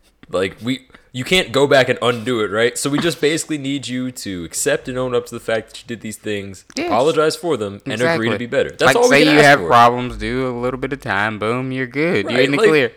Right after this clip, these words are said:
Speaker 1: these are the only three things we ever need from these people when these things happen. And instead of doing those things, like, any one of them, he's just like,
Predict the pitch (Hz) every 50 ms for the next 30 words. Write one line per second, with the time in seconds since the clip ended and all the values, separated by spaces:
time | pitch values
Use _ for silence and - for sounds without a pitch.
0 | - - 254 285 269 349 330 254 - 190 226 226 226 214 - - 226 208 202 185
1 | - 196 190 180 156 160 165 165 185 175 175 160 156 160 170 175 175 147 131 -
2 | - 139 135 127 123 - - - 156 156 - - 123 110 107 107 107 113 - 110
3 | 104 - - 131 127 113 - - - 120 139 143 - - 95 85 85 82 85 _
4 | _ _ _ _ - - 131 139 147 135 - - - 180 165 175 151 120 104 117
5 | 139 151 165 165 160 156 151 151 147 135 - - 143 147 127 104 90 82 76 76
6 | - 95 101 - - 131 131 139 151 143 131 131 139 127 107 98 92 87 87 104
7 | 104 - - 104 - - 107 98 92 85 -